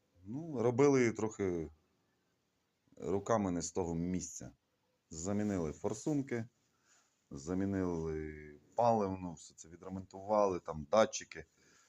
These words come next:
Машина, ну, авто запускається, робило дуже погано. Суть питання в чому? От у нас видно контакт,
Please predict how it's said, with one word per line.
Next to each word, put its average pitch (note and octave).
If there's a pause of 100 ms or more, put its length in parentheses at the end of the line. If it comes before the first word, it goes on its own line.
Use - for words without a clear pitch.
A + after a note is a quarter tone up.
(680)
Машина, F#2 (260)
ну, F#2+
авто G2
запускається, F#2
робило F2
дуже E2
погано. G2 (880)
Суть -
питання G#2
в -
чому? C#2 (1300)
От D2+
у C#2+
нас C#2+
видно E2 (380)
контакт, E2+